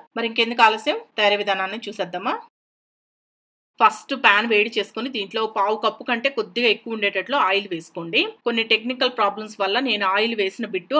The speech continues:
అలాగే చికెన్ వేసిన బిట్టు కట్ అయిపోయిందండి, చూపించలేకపోతున్నాను.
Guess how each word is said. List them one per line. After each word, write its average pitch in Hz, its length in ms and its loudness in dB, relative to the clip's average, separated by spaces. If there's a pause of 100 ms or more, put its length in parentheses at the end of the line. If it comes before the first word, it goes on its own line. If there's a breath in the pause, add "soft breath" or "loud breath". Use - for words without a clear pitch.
అలాగే 196 280 0 (120)
చికెన్ 240 320 -2
వేసిన 196 320 -4
బిట్టు 190 300 -6
కట్ 185 220 -2
అయిపోయిందండి, 185 600 -4
చూపించలేకపోతున్నాను. 190 960 -4